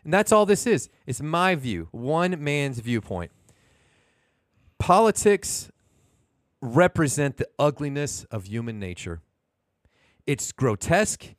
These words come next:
It's fake. That's my biggest problem with it. And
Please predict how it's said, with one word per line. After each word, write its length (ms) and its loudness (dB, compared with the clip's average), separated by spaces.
It's 280 -4
fake. 840 0
That's 200 -8
my 100 -2
biggest 400 -2
problem 340 -6
with 160 -10
it. 140 -8
And 460 0